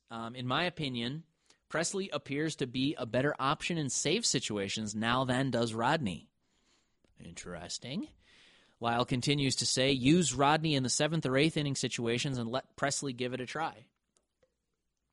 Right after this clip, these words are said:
So, I'm not there yet. Um, I'm a big Presley guy. I've got a column. Hopefully I'll write it this weekend. Um,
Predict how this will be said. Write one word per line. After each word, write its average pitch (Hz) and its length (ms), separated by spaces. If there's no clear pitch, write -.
So, 185 460
I'm 156 120
not 196 220
there 147 160
yet. 98 280
Um, 135 280
I'm 139 160
a 160 60
big 143 280
Presley 143 380
guy. 135 400
I've 120 80
got 127 140
a 127 40
column. 127 460
Hopefully 120 320
I'll 104 100
write 107 160
it 104 100
this 104 180
weekend. 95 540
Um, 98 280